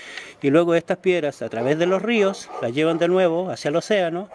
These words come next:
luego en el océano se siguen hundiendo y siguen bajando por debajo del océano y llegan nuevamente al magma y se vuelven a mezclar y vuelven a salir por otro volcán, volcano o volcán. Entonces,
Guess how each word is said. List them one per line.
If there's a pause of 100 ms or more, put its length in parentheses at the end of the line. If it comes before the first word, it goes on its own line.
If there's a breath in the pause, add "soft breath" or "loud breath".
(380 loud breath)
luego
en
el
océano
se
siguen
hundiendo
y
siguen
bajando
por
debajo
del
océano
y
llegan
nuevamente
al
magma
y
se
vuelven
a
mezclar
y
vuelven
a
salir
por
otro
volcán, (720 loud breath)
volcano (140)
o
volcán. (880 loud breath)
Entonces,